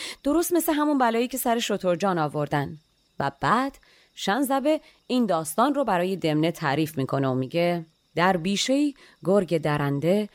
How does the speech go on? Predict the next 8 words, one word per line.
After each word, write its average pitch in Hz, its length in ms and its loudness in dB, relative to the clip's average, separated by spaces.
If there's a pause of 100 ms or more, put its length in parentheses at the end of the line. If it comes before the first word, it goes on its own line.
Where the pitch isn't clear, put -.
(180)
شغال 170 520 0
هیله‌گر 151 760 0 (260)
و 170 100 2
کلاغ 202 560 0
سیاهی 165 640 -2 (280)
زیر 151 340 2
سایهٔ 165 580 0
شیر - 400 -2